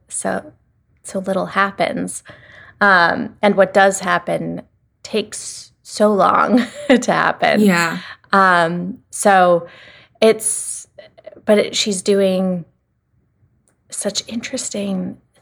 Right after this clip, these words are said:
Speaker 1: things here. Um, so you, you mentioned that you really were glad that you had read A Room of One's Own before reading this. Um,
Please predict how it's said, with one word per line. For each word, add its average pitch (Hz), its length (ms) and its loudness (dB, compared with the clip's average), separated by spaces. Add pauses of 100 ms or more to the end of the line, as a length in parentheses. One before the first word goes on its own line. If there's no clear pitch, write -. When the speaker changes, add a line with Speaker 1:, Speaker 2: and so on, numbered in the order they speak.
(120)
Speaker 1:
things 202 480 2
here. - 520 -2 (460)
Um, 196 460 2
so 247 160 0
you, 294 420 0
you 277 240 -4
mentioned 208 580 -2
that 160 500 0 (800)
you 196 360 -2
really 180 540 2
were 180 300 -4
glad 170 580 0
that 156 420 -2 (100)
you 170 140 -10
had - 260 -10
read 165 480 -6
A 165 120 -8
Room 165 180 -8
of 165 140 -14
One's - 240 -10
Own 190 240 -10
before - 840 -8
reading 175 680 -10 (360)
this. 247 500 -4 (800)
Um, 196 720 2